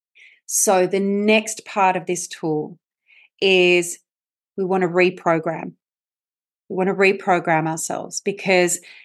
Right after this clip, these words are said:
these, these old patterns, they get so ingrained that it's kind of like the grooves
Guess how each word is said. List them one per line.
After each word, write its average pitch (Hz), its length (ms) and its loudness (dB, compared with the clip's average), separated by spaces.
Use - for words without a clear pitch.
these, 202 420 2
these 208 320 0
old 208 360 2
patterns, 175 840 -4
they 190 220 4
get 196 180 0
so - 360 0
ingrained 190 960 -2
that 196 120 2
it's 196 160 -2
kind 226 300 0
of 226 60 2
like 214 220 2
the 202 40 -2
grooves 190 840 0